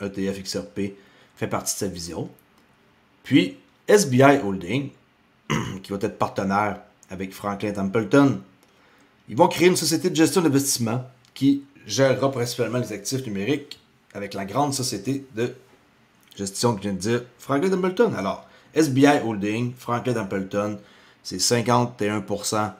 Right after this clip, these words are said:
des, euh, des parts pour S B I, Franklin Templeton quarante-neuf. Et, comme c'est marqué ici, ils vont s'en aller aux États-Unis. Est-ce qu'ils vont faire une demande d'E T F pour les États-Unis ? Ça serait logique. Alors, Franklin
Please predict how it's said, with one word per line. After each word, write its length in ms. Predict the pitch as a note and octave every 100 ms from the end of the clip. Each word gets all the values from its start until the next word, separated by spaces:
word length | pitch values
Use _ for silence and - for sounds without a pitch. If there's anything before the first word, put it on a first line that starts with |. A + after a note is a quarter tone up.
| _ _ _ _
des, 240 | F#2 F2+ F2
euh, 200 | F2 E2
des 140 | F#2
parts 440 | F#2 G2+ G2+ G2 G2
pour 220 | F#2+ F#2+
S 120 | F2+
B 100 | F#2
I, 320 | G2+ G#2 G2+ -
Franklin 360 | - G#2+ G2+ G#2
Templeton 480 | G2 F#2+ F#2 G2+ F#2+
quarante-neuf. 640 | F#2+ F#2+ G2 A2+ A2+ - - _ _ _ _ _ -
Et, 320 | C3+ D#3+ - - _ _ _ _ _ _ _ _ _ -
comme 140 | D#3+ D#3+
c'est 60 |
marqué 260 | C3+ B2 A2+
ici, 420 | F#2+ C#3 D#3 D3 - _ _ _ _ _ _ _ _
ils 100 | G2
vont 300 | F#2+ C#3+ - - _ _
s'en 200 | - D#3
aller 260 | E3+ G3+ G3
aux 100 | D#3+
États-Unis. 600 | F#3+ F3 G3+ D4+ B2+ - _ F#2
Est-ce 140 | -
qu'ils 140 | -
vont 100 | A2
faire 180 | A2 B2
une 100 | A2+
demande 360 | G2+ A2+ A#2+ F#2+
d'E 80 | G2+
T 160 | F#2 F2+
F 100 | G#2
pour 160 | - F#2+
les 60 | F#2+
États-Unis ? 460 | F2 F#2+ D#3 B2 - _ _ _ _ _ _ _ _
Ça 100 | -
serait 180 | - G#2+
logique. 360 | D#3 F3 - - - _ _ _ -
Alors, 200 | F#2 -
Franklin 280 | G#2 G#2